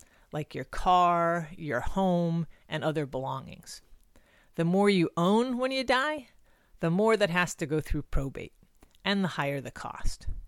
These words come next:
If you don't own much, in most states, if it's just you and your car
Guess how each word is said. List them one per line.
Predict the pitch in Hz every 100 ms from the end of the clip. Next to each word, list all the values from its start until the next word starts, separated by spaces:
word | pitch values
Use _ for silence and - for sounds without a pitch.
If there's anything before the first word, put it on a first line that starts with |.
| - _ _ - _ _ _
If | 175
you | 285
don't | 269 185
own | 196 269
much, | 160 151 - - - - _
in | 180 165
most | 175 233 -
states, | - 233 233 -
if | 151
it's | 147 -
just | 180 180 -
you | 139 139 180 202
and | 190 165
your | 160
car | - 165 160 165 165 151